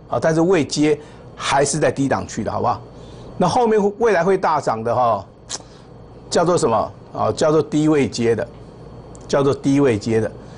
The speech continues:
啊，这个通常称为什么？落后补涨，对不对？其实也，也不是这么讲啦。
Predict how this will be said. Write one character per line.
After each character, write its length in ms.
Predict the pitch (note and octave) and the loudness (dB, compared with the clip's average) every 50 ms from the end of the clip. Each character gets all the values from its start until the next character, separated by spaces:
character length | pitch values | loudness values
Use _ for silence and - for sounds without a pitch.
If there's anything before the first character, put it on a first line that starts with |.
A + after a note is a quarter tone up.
| - - - - - - - - | -18 -18 -18 -18 -18 -18 -12 -6
啊， 220 | - G#2 G2 - G#2+ | -2 -2 -2 -2 -2
这 120 | - E3 | -2 0
个 100 | D3+ C#3+ | 2 2
通 260 | - - - F3+ F#3 | 2 2 0 2 2
常 240 | F3 - C#3+ C3 C3+ | 2 2 2 0 0
称 200 | C3 - E3 D#3 | 0 0 0 2
为 100 | C#3 C3 | 2 2
什 100 | A#2 A#2 | 2 2
么？ 80 | A2 A2+ | 0 0
落 240 | C3 E3 F3+ D#3 C3+ | 2 2 2 2 2
后 160 | - E3+ C3 | 2 0 0
补 300 | G#2+ - A2 A2+ B2+ D3+ | -2 -4 -8 -6 -6 -2
涨， 240 | C#3+ D3 A2+ F#2+ F#2 | -2 -2 -2 -2 0
对 100 | G#2 A#2+ | -2 0
不 60 | B2 | 2
对？ 180 | A#2+ A2+ G2+ G2+ - | 2 0 0 -2 -4
其 160 | - - D3+ | -4 -4 -2
实 120 | D#3+ E3+ E3 | 0 0 2
也， 240 | D3 A#2 G#2+ G#2 - - - - - - - - - - | 2 2 2 0 -2 -6 -14 -12 -10 -12 -12 -12 -12 -4
也 160 | - B2 B2+ A2+ | 0 2 2 2
不 140 | - D#3 | 2 0
是 140 | F3+ - D4+ | 0 0 0
这 200 | - - - A#3+ | 0 0 0 0
么 120 | G3+ E3 D3 | 2 0 0
讲 300 | - - - G#2 F#2+ G2+ | 0 0 -2 -2 0 0
啦。 140 | A2 G#2+ | 0 0